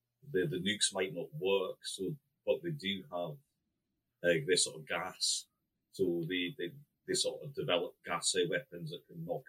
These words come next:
the, the bugs out. Um, but also they want these, uh, their sort of planets, you know, you know, if they nuke the planets, you know, humans can't live on them, so, you know, they wanted to retake these, these, uh, planets and,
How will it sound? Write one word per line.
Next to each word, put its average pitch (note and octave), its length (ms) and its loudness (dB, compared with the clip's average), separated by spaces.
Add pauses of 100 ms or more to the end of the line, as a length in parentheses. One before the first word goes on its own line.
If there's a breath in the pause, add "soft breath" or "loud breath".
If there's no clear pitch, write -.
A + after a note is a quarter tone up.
the, E2+ 140 -4
the E2+ 80 -2
bugs E2 340 0
out. - 880 -8
Um, E2+ 360 -4 (260)
but B2 220 10 (280)
also B2+ 460 6
they G2 180 -2
want C3+ 300 8
these, F#2+ 460 -2 (640)
uh, F#2 220 10 (100)
their F#2 120 10
sort - 200 0
of - 100 -16
planets, D3 540 0
you G2 80 -8
know, F2 360 -2 (240)
you G2+ 180 -4
know, E2 140 0
if - 80 -14
they G#2 80 4
nuke A2+ 360 2
the - 160 -6
planets, G#2+ 640 -2 (520)
you G2 120 -2
know, F2+ 280 6
humans A2 360 -4
can't G2+ 200 -2
live A2+ 320 4
on - 140 2
them, D#2+ 180 -2
so, E2+ 420 -4 (800)
you G2+ 140 2
know, F2 160 2
they F2+ 160 4
wanted G2 360 0
to F2+ 120 -6
retake F#2 580 2
these, - 380 -2
these, F2+ 280 -6
uh, D#3 140 2
planets - 460 -2
and, - 220 -8